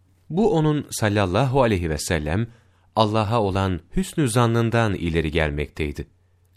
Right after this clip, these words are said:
Kardeşim, şu yaşadığımız dünya üzerinde zorlanmayan hiçbir insan yoktur. Herkes bir şekilde zorluklar içerisinde yaşamaya çalışıyor. Yani bizler Allah'a kul olmak için zorlandığımız gibi,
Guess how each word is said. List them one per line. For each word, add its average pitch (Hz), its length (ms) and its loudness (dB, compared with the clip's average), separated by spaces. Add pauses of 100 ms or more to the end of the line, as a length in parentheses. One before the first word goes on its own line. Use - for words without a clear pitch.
(120)
Kardeşim, 78 560 -2 (600)
şu - 160 -4
yaşadığımız 143 720 4
dünya 107 360 2
üzerinde 113 560 2
zorlanmayan 98 800 0 (100)
hiçbir 143 380 0
insan 110 460 2
yoktur. 76 480 -4 (560)
Herkes 180 560 2
bir 156 140 0
şekilde 120 520 0
zorluklar 113 520 0
içerisinde 110 640 0
yaşamaya 98 560 2
çalışıyor. 73 720 -4 (600)
Yani 98 360 2
bizler 90 440 -2 (480)
Allah'a 95 500 2
kul 185 180 0
olmak 117 400 0
için 107 300 0
zorlandığımız 87 840 0
gibi, 85 320 -4